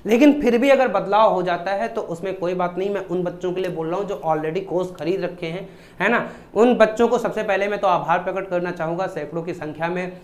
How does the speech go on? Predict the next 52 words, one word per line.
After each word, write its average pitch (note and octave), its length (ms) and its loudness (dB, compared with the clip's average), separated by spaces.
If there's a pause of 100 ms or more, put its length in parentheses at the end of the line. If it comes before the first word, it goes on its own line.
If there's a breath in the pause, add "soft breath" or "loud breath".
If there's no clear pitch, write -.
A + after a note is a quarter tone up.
(140)
जो F3+ 140 0
परीक्षा F#3 360 -2
plus F3+ 300 -4
पे F#3+ 80 -4 (120)
एक F3+ 140 -6
अपना E3+ 200 -6
विश्वास E3 500 -2
जता D#3+ 220 -4
के - 120 -6
अपनी E3+ 200 -6
तैयारी D3+ 380 -4
महीनों C#3 320 -6
से D#3 140 -6
जारी C#3 240 -4
रखे D#3 280 -8
हैं। E3+ 120 -10 (420 loud breath)
बच्चों, B3+ 280 6
आपको B3+ 260 6
बिल्कुल A3 280 2
परेशान F#3 520 0
नहीं G#3 180 -2
होना G3 220 -2
है। G#3 300 -4
अगर F3+ 380 0
इसका G#3 240 0
syllabus F#3+ 480 0
बदल C3+ 360 0
गया B2 200 -4 (400 loud breath)
तो A#3 60 6
पूरा A#3 360 4
जो C4+ 140 2
नया A3 340 2
pattern G#3 420 0
होगा G#3+ 240 0
उसके - 380 -6 (140)
आधार D#3 360 -2
पे G3+ 220 -8
आपको E3+ 260 -6
उसी F3+ 340 -8
phase E3+ 260 -12
में A#2+ 80 -4
पूरी E3 260 -4
class D3 280 -4
दे D3+ 160 -8
दी E3 120 -6
जाएगी। F3 320 -4 (420 loud breath)
But A#3+ 200 6
एक C#4 180 2
चीज़ D4 200 4
समझते A3+ 340 0
हुए G#3+ 100 2
चलना D#3+ 280 0